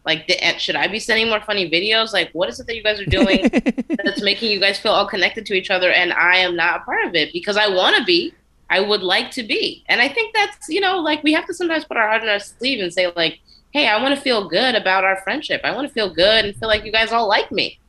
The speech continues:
Speaker 1: You guys like me?
Speaker 2: Yes.
Speaker 1: Do you guys
Speaker 2: Yeah,
Speaker 1: like
Speaker 2: what's
Speaker 1: me?"
Speaker 2: going on?
Speaker 1: <laughs>
Speaker 2: And, and listen, it might be they don't get along with your girlfriend. They may, and it might be the busy thing. You know, there, there's a million different reasons that a group can go, "Yeah," you know,
Speaker 1: Yeah.
Speaker 2: like, and, and the way they're not including you is very relatable.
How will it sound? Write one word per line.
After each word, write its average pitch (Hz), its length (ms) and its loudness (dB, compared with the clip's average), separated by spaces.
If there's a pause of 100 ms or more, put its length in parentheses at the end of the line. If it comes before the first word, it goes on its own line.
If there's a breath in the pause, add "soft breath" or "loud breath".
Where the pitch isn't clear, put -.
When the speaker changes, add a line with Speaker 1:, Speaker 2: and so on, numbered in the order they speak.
(220)
Speaker 1:
You 226 100 0
guys 233 180 0
like 214 140 4
me? 151 60 8
Speaker 2:
Yes. 247 480 2 (540 soft breath)
Speaker 1:
Do 254 60 2
you 262 80 4
guys 277 140 4
Speaker 2:
Yeah, 220 120 8
Speaker 1:
like 180 80 4
Speaker 2:
what's 170 140 2
Speaker 1:
me?" - 20 2
Speaker 2:
going 190 220 6
on? 123 360 2
Speaker 1:
<laughs> - 360 -2 (160)
Speaker 2:
And, 196 160 6
and 196 180 6
listen, 214 240 6
it 135 80 2
might 143 220 4
be 139 340 6 (100)
they 127 160 4
don't 127 140 6
get 120 100 2
along 107 240 4
with 101 120 -4
your 101 100 -4
girlfriend. 139 720 0
They 123 100 6
may, 117 160 4
and 135 160 4
it 117 100 4
might 117 180 2
be 117 80 0
the 104 100 -4
busy 110 340 2
thing. 180 440 2
You 226 80 2
know, 311 120 6
there, 294 260 2
there's 302 160 4
a 403 80 6
million 190 480 8
different 135 240 4
reasons 139 280 6
that 123 120 2
a 113 40 0
group 131 260 4
can 127 160 0
go, 113 260 4 (1040 loud breath)
"Yeah," 320 600 10
you 196 160 6
know, 190 100 8
Speaker 1:
Yeah. 170 60 6
Speaker 2:
like, 165 160 2
and, 190 180 2
and 185 180 6
the 180 60 8
way 196 220 6
they're 240 160 6
not 165 260 4
including 147 420 4
you 165 280 2
is 123 220 0
very 139 380 6
relatable. 98 640 -4